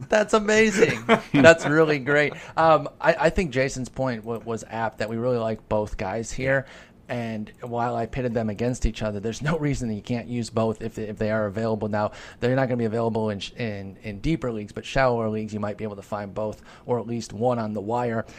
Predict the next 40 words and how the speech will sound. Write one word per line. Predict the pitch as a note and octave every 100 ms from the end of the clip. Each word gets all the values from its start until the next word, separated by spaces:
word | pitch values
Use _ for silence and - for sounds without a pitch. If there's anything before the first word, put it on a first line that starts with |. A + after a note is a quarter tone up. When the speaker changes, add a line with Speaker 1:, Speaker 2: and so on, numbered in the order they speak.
| - -
Speaker 1:
I'll | C#3
break | D#3 F3
the | D#3
tie, | - C#3+
and | C#3
I | B2+
will, | C3 C#3 -
I | B2+
will | D3 D3
lean | C#3 C#3+ C3+
Nelson, | B2 C3+ - D#3
but | A#2+
I'm, | A2+ A#2+ -
I'm | B2
just | B2 C3 C3+
as |
torn | - C#3 B2+ A2+
as | G2
you, | G#2+ G#2+
you | A2+ A2
two | A2 G#2
are. | F#2+ G2 - - - -
Um, | A#2+ A2 G#2+ -
the | A2+
San | - C3
Diego | B2 A#2+ A#2+ A#2 G#2+ G2+ - -
one | A#2+ A#2 G#2+
really | A2 G#2
tips | - A#2 -
it | A#2
for | - G#2+
me | G#2+
for | G2+ G#2
Nelson, | G2+ G2+ -
the | G2
San | - G#2+
Diego | G2+ G2+ G2+
start | - G2 -
at | G#2+ G2+
home. | - G#2 G2+